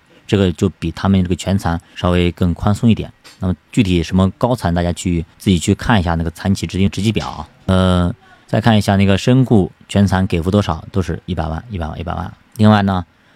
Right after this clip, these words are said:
呃，有一个猝死关爱金，呃，华贵大迈和中信民爱是没有的，长生一号有。长生一号有的呢，这个，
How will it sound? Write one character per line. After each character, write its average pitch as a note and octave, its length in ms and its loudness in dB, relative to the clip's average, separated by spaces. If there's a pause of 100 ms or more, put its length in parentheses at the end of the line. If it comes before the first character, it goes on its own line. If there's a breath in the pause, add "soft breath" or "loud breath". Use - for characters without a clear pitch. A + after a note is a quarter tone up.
(220 soft breath)
呃， E2+ 560 0
有 F2+ 120 -4
一 F2 120 0
个 F#2 280 0 (440)
猝 D#3+ 180 2
死 - 160 -4
关 A#2 180 2
爱 A#2 140 4
金， D3 240 2 (140)
呃， F2+ 280 2
华 G2+ 200 0
贵 A#2 100 2
大 A2 140 4
迈 G#2 160 4
和 F2 260 -2
中 B2+ 260 2
信 G#2+ 200 2
民 F2 120 2
爱 G2 120 2
是 E2+ 80 -2
没 E2+ 100 -2
有 F#2+ 140 0
的， C#2+ 120 -10 (240)
长 C3+ 160 2
生 F3 120 4
一 F#3 80 4
号 C3+ 120 0
有。 E2+ 160 -6 (220)
长 C3 140 0
生 D#3 80 4
一 E3 80 6
号 D#3 100 4
有 A2 100 4
的 G2+ 80 6
呢， G#2+ 220 6
这 A#2 160 0
个， G#2+ 180 2